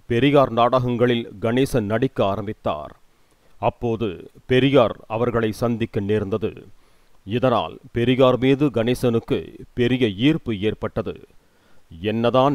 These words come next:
நாடகங்கள் பெரிய வரவேற்பை பெற்றாலும் வசூலில் மந்தமாகவே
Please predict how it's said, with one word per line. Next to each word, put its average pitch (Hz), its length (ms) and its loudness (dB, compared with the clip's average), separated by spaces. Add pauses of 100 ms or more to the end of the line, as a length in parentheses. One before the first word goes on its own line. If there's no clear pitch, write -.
நாடகங்கள் 123 640 2 (140)
பெரிய 120 360 0
வரவேற்பை 120 460 -2
பெற்றாலும் 110 580 -4 (600)
வசூலில் 113 540 -2 (440)
மந்தமாகவே 110 720 -2